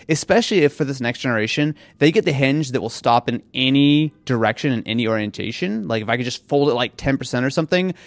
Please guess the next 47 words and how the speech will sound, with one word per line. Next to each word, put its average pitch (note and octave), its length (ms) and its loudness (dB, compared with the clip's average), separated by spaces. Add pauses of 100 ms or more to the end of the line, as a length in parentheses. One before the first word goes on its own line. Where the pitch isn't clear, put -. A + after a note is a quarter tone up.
(300)
it E3+ 120 10
will E3 100 4
be D3 140 4
an C3+ 120 2
absolute A2 560 -4 (260)
game F#2+ 220 -4
changer. - 440 -12 (180)
But - 260 2
I C#4 440 2 (320)
think, - 600 -4 (340)
and A#2 100 -8
I'm, A2 220 -4
I, G2+ 240 -4
I A#2 80 -4
may A2+ 160 -2
regret A#2 240 -2
these B2 160 -4
words, - 240 -10
but - 140 -6
I B2 160 4
think F3 500 0
as E3 240 2
of G3 80 -2
right G#3 140 2
now, C#3 160 2
a A2 40 -2
few C3+ 160 0
days D3+ 200 2
in D#3 120 2
with D3+ 120 -2
the D#3 80 -4
Z B2 200 -2
Flip, - 320 -6 (560)
there D#3 120 2
is D3+ 100 2
nothing C#3+ 380 2
stopping C#3+ 480 0
me E3+ 200 -4
from C#3+ 200 -4
continuing C3 440 0
to B2 100 -4
use A2+ 120 -4
this A2+ 160 -4
as A2+ 220 0
my G#2+ 140 -2
daily F#2+ 260 -4
driver. - 380 -14